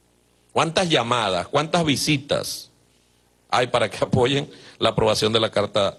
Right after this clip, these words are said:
Democrática contra nuestro país? Quieren, Almagro y su gente, quiere que nosotros violentemos la Constitución,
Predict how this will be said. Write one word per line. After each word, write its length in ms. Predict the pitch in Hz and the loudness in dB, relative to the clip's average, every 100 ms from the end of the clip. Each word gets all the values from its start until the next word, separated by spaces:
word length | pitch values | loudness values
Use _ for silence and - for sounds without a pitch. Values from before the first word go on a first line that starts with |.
| - | -6
Democrática 520 | 95 90 92 101 92 | -4 -2 -2 0 0
contra 240 | 95 90 | 0 0
nuestro 240 | 87 - - | -2 -2 -4
país? 420 | 71 62 - - _ _ _ _ _ _ _ _ _ _ _ _ _ | -4 -6 -10 -18 _ _ _ _ _ _ _ _ _ _ _ _ _
Quieren, 480 | 131 127 143 185 233 - - _ _ _ | 0 2 2 -2 -6 -18 -20 _ _ _
Almagro 640 | - 85 80 101 127 139 | -4 -2 0 0 0 0
y 120 | 120 101 | -2 -2
su 180 | - | -2
gente, 420 | 113 135 120 156 185 - _ _ - _ | 0 0 -2 -4 -6 -14 _ _ -20 _
quiere 220 | - 104 123 | -2 0 0
que 80 | |
nosotros 320 | 117 104 113 120 | 0 0 0 2
violentemos 720 | 113 98 85 - 185 165 117 | 2 0 -4 -2 -2 0 0
la 240 | 107 113 | 0 0
Constitución, 920 | - 127 127 127 156 - 175 165 208 | -2 -4 -4 -4 -2 2 2 2 -2